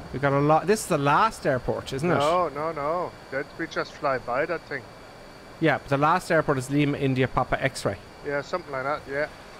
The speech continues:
Speaker 1: And that's where we're going, folks.
Speaker 2: So it's,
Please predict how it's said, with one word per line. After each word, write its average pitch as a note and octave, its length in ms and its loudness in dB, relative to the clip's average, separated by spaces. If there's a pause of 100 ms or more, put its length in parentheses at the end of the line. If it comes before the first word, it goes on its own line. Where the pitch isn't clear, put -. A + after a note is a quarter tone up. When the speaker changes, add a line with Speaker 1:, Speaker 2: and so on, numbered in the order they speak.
(120)
Speaker 1:
And A#2+ 80 -6
that's - 220 -2
where A#2 140 4
we're A2+ 100 2
going, G2 240 -4
folks. - 440 -10 (680)
Speaker 2:
So C#3 160 -4
it's, - 200 -10